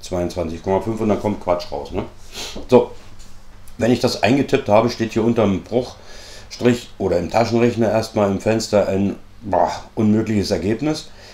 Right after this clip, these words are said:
Aber mit der eins durch X-Taste kann ich das Ganze wieder auf den Kopf stellen, sodass eins durch X, ich sage, ich bilde von beiden Seiten das Reziproke oder ich stürze, wenn ihr den Begriff stürzen mal hört, ne? Stürzen heißt beide Seiten, ähm,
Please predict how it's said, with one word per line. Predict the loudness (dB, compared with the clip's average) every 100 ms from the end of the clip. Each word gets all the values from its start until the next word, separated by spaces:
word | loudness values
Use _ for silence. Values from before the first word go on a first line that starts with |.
| -20 -20 2
Aber | 8 8 8
mit | 6 6
der | 4
eins | 4 2 2
durch | 0 0
X-Taste | -4 -4 2 2 2 0 0
kann | 2 2
ich | 2 2
das | 0 2
Ganze | 2 2 2
wieder | 2
auf | 2
den | 0
Kopf | -2 -2
stellen, | 0 2 2
sodass | 2 2 2 0 -12 -20 -8
eins | -2 -2 0
durch | -2 -2
X, | -4 -4 -10 -16 -20 -20 -20 -20 -20 -14
ich | -10 -2
sage, | 0 2
ich | -2 -2
bilde | 0 0 -2
von | -4 0
beiden | 2 2 2
Seiten | 0 0 -2
das | -2
Reziproke | -4 -4 -4 -2 0 -2 -4 -10 -8
oder | -2 0 0
ich | -2 -6
stürze, | -2 2 4 2 -2 2 2 2 -6 -20 -10
wenn | -2
ihr | 2
den | 2 2
Begriff | 0 0 -4 -4
stürzen | -6 2 2 2 2 4
mal | 6 6
hört, | 4 2 0
ne? | -6 -8
Stürzen | -10 -2 -2 0 -2
heißt | -2 -4 2
beide | 2 4
Seiten, | 2 4 4 4 2 0 -6 -18 -20 -16 -2
ähm, | 2 4 4 0